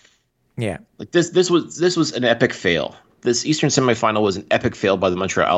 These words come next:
Speaker 2: Alouettes. And it, it can't all be on Trevor Harris. He's gotta bear a lot of it.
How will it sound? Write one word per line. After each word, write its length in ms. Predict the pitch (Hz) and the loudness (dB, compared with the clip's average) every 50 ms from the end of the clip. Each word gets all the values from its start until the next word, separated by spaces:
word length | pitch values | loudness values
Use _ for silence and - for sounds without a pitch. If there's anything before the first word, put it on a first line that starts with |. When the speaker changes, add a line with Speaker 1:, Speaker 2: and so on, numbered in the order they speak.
| 90 85 | 2 0
Speaker 2:
Alouettes. 320 | 80 53 - - - - - _ _ _ _ _ _ _ _ _ _ _ _ _ - | 0 -2 -4 -4 -8 -8 -12 _ _ _ _ _ _ _ _ _ _ _ _ _ 0
And 300 | 120 123 120 117 117 107 - _ _ _ _ _ _ _ _ _ _ _ _ _ _ _ _ _ _ _ _ _ _ _ _ _ - | 0 2 2 2 0 -4 -8 _ _ _ _ _ _ _ _ _ _ _ _ _ _ _ _ _ _ _ _ _ _ _ _ _ -8
it, 240 | - 95 101 - - | -4 -4 -4 -2 0
it 120 | 113 113 - | 0 0 0
can't 240 | - 131 120 - - | 0 0 0 0 2
all 160 | - 120 117 | 2 2 2
be 100 | 98 117 | 2 2
on 120 | 104 92 90 | 0 0 0
Trevor 240 | - - 85 73 73 | -2 -4 -4 -4 -4
Harris. 420 | - 85 71 - - - - - - _ | -2 -2 -2 -2 -4 -8 -12 -12 -16 _
He's 180 | - - 127 123 | -2 0 0 2
gotta 160 | 160 147 131 | 2 2 2
bear 360 | 110 123 123 120 113 113 107 | 2 2 2 2 2 2 0
a 120 | - - | -2 -2
lot 280 | 101 104 101 95 98 110 | -2 0 0 2 2 2
of 100 | 123 127 | 2 0
it. 240 | 160 - - - | -2 -4 -6 -8